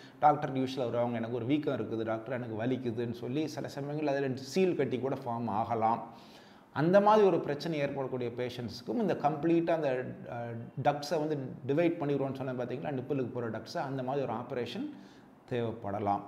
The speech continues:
அந்த ஒரு சின்ன குரூப்புக்கு. மத்தபடி எனக்கு அது எந்த பிரச்சனையுமே இல்ல, வெறும் டிஸ்சார்ஜ் தான் இருக்குன்ற பிரச்சனைக்கு ஆபரேஷன் பண்ண வேண்டிய அவசியம் இல்ல. unless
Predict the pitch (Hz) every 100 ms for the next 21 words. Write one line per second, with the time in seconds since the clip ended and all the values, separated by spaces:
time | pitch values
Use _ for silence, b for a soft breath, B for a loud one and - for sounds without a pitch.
0 | - 120 113 113 110 - 135 107 110 104
1 | 95 - - - B B B B 151 156
2 | 185 190 226 190 170 160 139 131 175 196
3 | 214 170 165 - 185 190 196 180 165 165
4 | 139 175 151 143 - 190 190 180 175 151
5 | 151 139 135 127 127 127 127 170 151 156
6 | 143 131 131 127 123 113 104 117 120 117
7 | 104 135 180 131 147 170 226